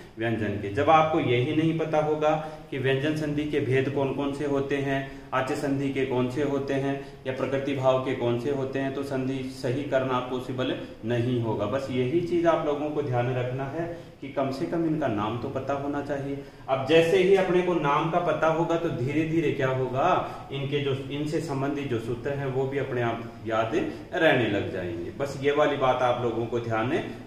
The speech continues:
रखना ही रखना है। यहाँ पर एक बार और देखो, इष्टुत्व संधि, इष्टुत्व संधि, जसत्व संधि, चार्त्व संधि, अनुस्वार संधि, अनुस्वार परश्रवण संधि,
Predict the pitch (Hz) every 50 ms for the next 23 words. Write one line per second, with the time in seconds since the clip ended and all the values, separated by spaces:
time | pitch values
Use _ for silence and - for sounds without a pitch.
0 | - 123 123 123 123 117 - - 110 104 101 101 98 101 117 113 107 87 - 95
1 | 98 95 87 82 85 85 - - 95 - - - - - - - - - 113 123
2 | 131 131 131 147 151 151 151 151 147 143 139 139 135 - 127 127 135 139 - 139
3 | 147 147 143 160 151 127 - - - - - - - - 131 127 120 - 131 135
4 | 131 139 147 147 147 156 147 147 147 151 147 135 - - 139 131 127 139 143 -
5 | - 151 143 147 147 151 151 147 - 120 120 120 - 139 135 - - 147 147 -
6 | 151 147 139 143 143 - 143 135 127 127 131 139 139 139 - 143 131 135 139 131
7 | 127 131 127 - - 143 139 135 139 143 147 139 139 139 139 135 131 131 127 123
8 | - 135 135 135 131 - 127 127 123 - 147 139 139 139 135 131 135 135 135 131
9 | 147 151